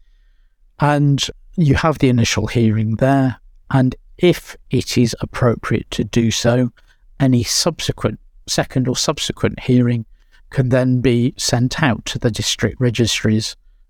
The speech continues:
and heard by a circuit judge or the High Court family liaison judges on circuit. So it is creating a national court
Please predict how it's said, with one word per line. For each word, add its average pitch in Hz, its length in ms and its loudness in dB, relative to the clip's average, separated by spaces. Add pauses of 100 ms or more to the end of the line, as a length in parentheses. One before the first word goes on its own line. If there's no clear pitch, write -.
(120)
and 117 300 2
heard 117 480 0
by 113 340 0 (100)
a 107 160 0
circuit - 540 -2
judge 117 500 -2 (560)
or 117 300 4
the 113 480 2
High 120 300 -2
Court - 480 -4 (300)
family 120 380 0
liaison 113 460 2
judges 104 560 -2 (400)
on 117 240 2
circuit. - 640 -2 (640)
So 139 360 -2 (140)
it - 240 0
is 139 260 0 (360)
creating 131 600 2
a 127 60 -2
national 127 520 0
court - 580 -4